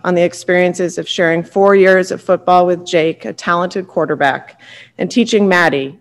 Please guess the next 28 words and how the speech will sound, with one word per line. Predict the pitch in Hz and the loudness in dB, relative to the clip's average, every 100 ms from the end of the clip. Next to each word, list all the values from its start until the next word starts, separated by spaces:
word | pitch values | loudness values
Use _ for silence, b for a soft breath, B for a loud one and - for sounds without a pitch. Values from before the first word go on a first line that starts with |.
| - | -10
an | 175 | -10
impressive | 170 196 202 190 | -6 -8 -6 -6
academician, | 180 180 170 175 160 156 151 143 147 - | -6 -6 -8 -6 -6 -8 -10 -12 -16 -12
in | 165 | -8
A | - 156 | -6 -6
P | 170 | -10
Physics. | 147 143 - - - - _ _ _ _ _ _ _ | -12 -14 -14 -18 -20 -20 _ _ _ _ _ _ _
He | - | -2
is | 247 | -2
grateful | 214 233 233 233 | 2 2 2 2
to | 240 | -2
his | 254 220 | 0 0
wife, | 220 214 214 | 2 2 2
Julia, | 196 202 196 196 196 202 | 0 2 4 4 4 0
who | 208 | -2
has | 190 | 0
been | 202 202 | 2 0
the | |
consummate | 196 - 196 202 202 202 208 | 0 0 0 0 -4 -2 0
boarding | 190 185 | 0 0
school | 185 - 180 | -4 -4 -6
spouse. | - 165 147 147 - - b b b b b | -2 0 0 -4 -16 -20 b b b b b
She | - | 0
has | 196 202 | 2 2
embraced | 190 196 196 196 | 4 6 4 2
living | 196 190 | -2 0
on | 185 | -2
campus | 170 202 185 185 180 - | -4 -6 -4 -2 -4 -6